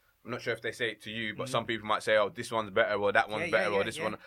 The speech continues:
Speaker 1: How does, how does, how do you deal with that? How that, because that's
Speaker 2: Um,
Speaker 1: not a question as a father you necessarily
Speaker 2: yeah,
Speaker 1: wanna
Speaker 2: you know what?
Speaker 1: even
Speaker 2: It's different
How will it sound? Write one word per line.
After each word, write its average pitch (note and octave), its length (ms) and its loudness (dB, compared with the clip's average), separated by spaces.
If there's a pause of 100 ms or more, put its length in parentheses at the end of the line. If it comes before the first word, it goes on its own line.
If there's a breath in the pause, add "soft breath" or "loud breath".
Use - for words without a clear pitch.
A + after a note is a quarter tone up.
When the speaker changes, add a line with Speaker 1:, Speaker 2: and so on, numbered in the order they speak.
(160 loud breath)
Speaker 1:
How C#3+ 260 6
does, C#3+ 280 -6
how C#3 200 6
does, C3+ 260 -8
how C3 200 4
do C3 120 -10
you C#3+ 180 -8
deal C3 200 -4
with G2+ 260 -4
that? G#2+ 260 4
How B2 320 2 (320)
that, G#3 200 2 (400 loud breath)
because D3 320 0
that's D3+ 160 4
Speaker 2:
Um, D3+ 60 -8
Speaker 1:
not C3 60 2
a A2+ 40 0
question B2+ 380 -2
as A2+ 140 2
a G2+ 40 0
father A#2+ 400 4
you A2 240 -6
necessarily A#2 520 0
Speaker 2:
yeah, A2+ 40 -2
Speaker 1:
wanna A2+ 320 2
Speaker 2:
you A2 60 0
know G#2+ 60 0
what? A2 160 2
Speaker 1:
even G#2+ 80 -12
Speaker 2:
It's - 120 -10
different C#3+ 460 -8